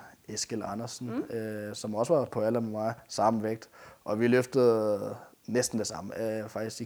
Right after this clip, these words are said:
Speaker 1: clean jerk, der løftede vi det samme. Øh, så der brugte vi faktisk hinanden som motivation til, øh, træning.
Speaker 2: Mm.
Speaker 1: Så lavede han måske...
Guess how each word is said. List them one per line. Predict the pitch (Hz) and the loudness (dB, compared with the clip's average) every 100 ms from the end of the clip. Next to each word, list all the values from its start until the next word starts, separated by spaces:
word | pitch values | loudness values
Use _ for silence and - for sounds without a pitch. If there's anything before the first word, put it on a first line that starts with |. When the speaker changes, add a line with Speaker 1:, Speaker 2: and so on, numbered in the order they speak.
| - | 0
Speaker 1:
clean | 151 143 | 2 4
jerk, | 120 120 | 2 0
der | |
løftede | 117 117 113 | 0 -2 -4
vi | 110 | -8
det | - | -8
samme. | - 104 110 - - - - - - _ | -6 -6 -6 -12 -20 -20 -20 -20 -20 _
Øh, | 131 117 110 | 0 4 2
så | 104 110 | 2 -4
der | - 123 | 2 2
brugte | - 139 139 | 4 2 4
vi | 151 | 2
faktisk | 120 113 | 2 -2
hinanden | 120 120 120 120 | 0 2 2 -2
som | 117 120 | -2 0
motivation | 113 113 107 127 120 120 _ | 0 -2 -2 0 -2 -6 _
til, | - 117 107 | -2 0 0
øh, | 101 101 | -4 -6
træning. | - 104 135 170 123 - - | -4 0 2 2 -4 -12 -16
Speaker 2:
Mm. | - 226 240 285 - _ | -12 -6 -6 -8 -12 _
Speaker 1:
Så | - 135 131 123 113 107 104 | 4 10 12 12 12 10 8
lavede | 101 101 101 101 | 4 2 2 2
han | 107 113 | 0 0
måske... | 110 - 101 92 95 | 0 0 -2 -4 -10